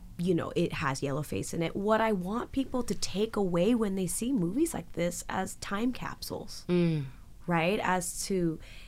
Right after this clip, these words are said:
Speaker 1: this is what it was like back then.
Speaker 2: Hmm.
Speaker 1: Look how far we've come.
Speaker 2: Yeah.
Speaker 1: Let that never happen again. <laughs> Like, hopefully we
Speaker 2: Never,
Speaker 1: can never.
Speaker 2: ever.
Speaker 1: <laughs> Yeah. Let's learn from the past
Speaker 2: Yeah.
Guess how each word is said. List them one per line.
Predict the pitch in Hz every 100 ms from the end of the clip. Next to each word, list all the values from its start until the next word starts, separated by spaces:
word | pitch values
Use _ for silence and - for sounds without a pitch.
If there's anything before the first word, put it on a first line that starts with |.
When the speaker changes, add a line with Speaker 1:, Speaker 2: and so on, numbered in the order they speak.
| -
Speaker 1:
this | 147 147 226 - 302
is | 269
what | 190 190
it | - -
was | 160 165 156 156
like | 143 135 - -
back | 139 127 - -
then. | 139 - - - -
Speaker 2:
Hmm. | 160 147 139 135 - - -
Speaker 1:
Look | 208 -
how | 294 294
far | - 190 175 185
we've | 170 165 165 151 - -
come. | - 82 - - - -
Speaker 2:
Yeah. | 170
Speaker 1:
Let | 214 269 -
that | 349 226
never | 185 180 180 185
happen | - 160 165 - 156 147 - 139
again. | 127 127 - 226 208
<laughs> | 285
Like, | 262
hopefully | 233 247 - 165
we | 165
Speaker 2:
Never, | 160 160 147 156 143 135 -
Speaker 1:
can | 185
never. | 180 160 156 135 165 151 -
Speaker 2:
ever. | 127 -
Speaker 1:
<laughs> |
Yeah. | 370 - - -
Let's | 403 523 -
learn | 285 269 285 -
from | 269 247 220 190
the | 190
past | 175 170 165 - - - -
Speaker 2:
Yeah. | 165 156